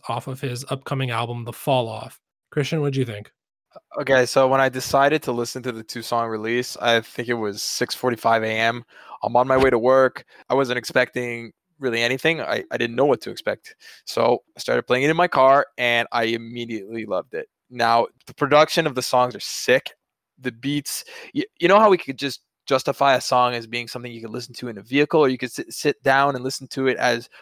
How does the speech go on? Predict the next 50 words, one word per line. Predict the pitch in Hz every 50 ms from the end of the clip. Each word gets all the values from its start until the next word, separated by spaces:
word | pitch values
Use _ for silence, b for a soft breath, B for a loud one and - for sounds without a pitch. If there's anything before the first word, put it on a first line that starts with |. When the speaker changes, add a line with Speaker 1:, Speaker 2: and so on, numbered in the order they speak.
| B _
Speaker 2:
more | - 147 156 156 151
than | 131 135 127
just | - - - - -
a |
song, | 117 - - - 107 98 101 104 101 92
uh, | 85 92 - - - - -
almost | - 143 139 143 -
like | 143 139 -
a | 143
story. | - - - - 120 117 117 104 104 104
Well, | 110 120 123 123 123 B B B B B _ _ _ 143 127
this | - 139 143 151 151 - -
hit | - - - - - 143 139 - _ _ _ _ _ _ _ -
it | 135 131 - -
on | 123 120 117 -
both | - 117 120 117 -
parts | - - 113 113 113 -
for | - -
me. | 107 80 78 - B B B B B
I | - 127
could | 127 - 127 113
bump | 110 131 139 131
this | - 156 147
in | 160 151
my | 151 151 147
car, | - - 151 143 143 143 147 160 175 175 B B B B B _
or | 123 127
I | 127
could | - - 113
listen | 120 123 - 131
to | 131 135
it, | 127 - _ _
uh, | - 123 123
listen | 120 123 - - 139
to | - 143
it | 139 139
in | 135
my | 127 127 120
headphones | - 135 131 - - 143 143 143 127 120
and | 120 117
really | 123 120 120 120
appreciate | 117 - - 123 117 - 120 117 110 -
every | - 120 117 120
single | 117 - 123 120 120 117
minute | 113 120 113 113 113
that's | 113 113 -
been | 113 117
put | - - 120 117
into | 117 117 - - 117
it. | 113 110 - - - -